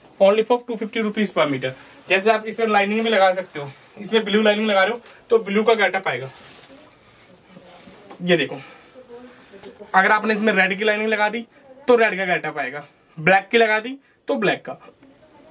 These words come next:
वो आपके ऊपर depend है कि आपको कौन सा कलर की लाइनिंग लगानी है। जैसे मैं आपको दिखा दूं,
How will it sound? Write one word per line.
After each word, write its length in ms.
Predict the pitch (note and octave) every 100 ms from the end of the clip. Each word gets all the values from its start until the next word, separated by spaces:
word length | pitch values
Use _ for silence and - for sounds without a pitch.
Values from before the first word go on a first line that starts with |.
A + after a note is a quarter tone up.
| _
वो 240 | F#3 E3+ A3
आपके 260 | A3+ A3+
ऊपर 200 | A3+ A#3
depend 340 | G#3+ G#3 G3 G#3+
है 140 | B3 - _
कि 80 | A3
आपको 240 | G#3 G3 A#3
कौन 260 | G#3 G3+
सा 120 | G#3
कलर 180 | G#3 G3+
की 100 | F#3+
लाइनिंग 300 | G3+ F#3+ G3
लगानी 240 | F3 E3 F#3
है। 180 | B3 - - _
जैसे 340 | D#3 F#3+ F#3+ A3+
मैं 120 | G#3+
आपको 200 | G3+ A3+
दिखा 260 | G#3+ F3+
दूं, 140 | F#3